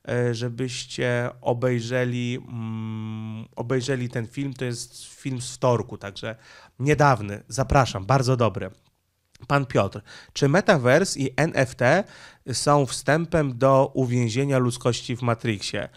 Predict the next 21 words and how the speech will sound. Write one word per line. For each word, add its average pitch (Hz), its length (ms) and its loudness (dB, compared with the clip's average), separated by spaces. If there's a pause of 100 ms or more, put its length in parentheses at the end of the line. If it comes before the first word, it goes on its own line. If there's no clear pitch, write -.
(340)
Według 156 380 -2
kanonu 143 320 -2
spiskowych 131 600 -4
teorii 131 460 0
metaverse 123 680 -2
tak, - 560 0 (1120)
a 131 220 0
N 165 180 0
F 147 160 0
T 160 180 2
to 180 120 -8
są, 156 160 -6
jeśli 147 200 -4
dobrze 156 300 0
pamiętam, 156 480 -2
to 147 100 -4
są 143 160 -4
te 139 120 -4
takie 139 440 -2 (100)
obrazki, 165 920 -2
które 151 720 2